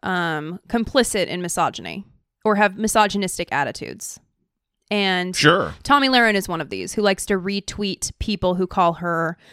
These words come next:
Speaker 1: um, a misogynist or whatever and say, "Oh, so I hate myself?" She likes to make a little joke.
Speaker 2: Yeah.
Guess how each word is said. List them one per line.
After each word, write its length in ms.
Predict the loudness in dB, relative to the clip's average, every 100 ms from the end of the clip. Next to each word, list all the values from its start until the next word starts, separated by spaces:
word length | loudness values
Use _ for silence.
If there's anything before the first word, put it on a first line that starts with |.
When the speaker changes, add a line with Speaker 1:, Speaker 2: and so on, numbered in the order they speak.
| -20 -16
Speaker 1:
um, 220 | -6 -4 -2
a 40 |
misogynist 840 | -4 -2 -2 -2 -4 -8 -6 -8 -4
or 80 | 0
whatever 480 | 0 0 -2 -6 -8 -20 _
and 220 | -4 -4 -2
say, 320 | 0 2 4
"Oh, 180 | 2 2
so 140 | 0
I 80 | -2
hate 200 | -2 -4
myself?" 600 | -2 2 4 4 2 -10 -20 _ _
She 140 | -2 0
likes 140 | 2
to 60 | 0
make 160 | -4 -6
a 40 |
little 180 | -10 -8
joke. 240 | -6 -2
Speaker 2:
Yeah. 300 | 4 4 2